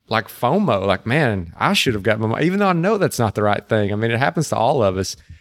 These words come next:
And sure enough, you know, if you kept your money in the market, you more than made up that thirty percent drop. You made a ton of money.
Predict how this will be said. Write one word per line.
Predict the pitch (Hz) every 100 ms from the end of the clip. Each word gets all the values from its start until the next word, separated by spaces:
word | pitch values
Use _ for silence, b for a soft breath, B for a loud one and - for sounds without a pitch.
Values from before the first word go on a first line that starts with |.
| b b _
And | 123 123 123 123 -
sure | - - 131 139
enough, | 120 123 135 113 - - -
you | 120
know, | 107 101
if | 101
you | 117
kept | 104 - 123
your | 123 104
money | 117 127
in | 110
the | 92
market, | 95 117 135 101 101 - _ _ _ _ _
you | 131
more | 127 147 208
than | 147
made | 123 117
up | 117
that | 117 110
thirty | 117
percent | 110 - 123 107
drop. | 113 117 120
You |
made | 113 117 170
a | 123
ton | - 98 90
of |
money. | 90 90 101